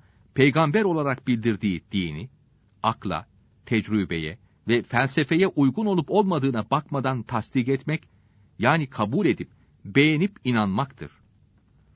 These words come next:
Akla uygun olduğu için tasdik etmek, aklı tasdik etmek olur.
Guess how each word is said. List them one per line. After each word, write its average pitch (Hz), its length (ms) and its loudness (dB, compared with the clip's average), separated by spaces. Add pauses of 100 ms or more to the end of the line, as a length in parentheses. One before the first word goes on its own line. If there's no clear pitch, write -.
(220)
Akla 147 320 2
uygun 180 380 2
olduğu 110 420 2
için 95 300 -4
tasdik 104 500 -2
etmek, 185 420 0 (380)
aklı 139 320 0
tasdik 107 460 -4
etmek 82 360 -8
olur. 73 220 -10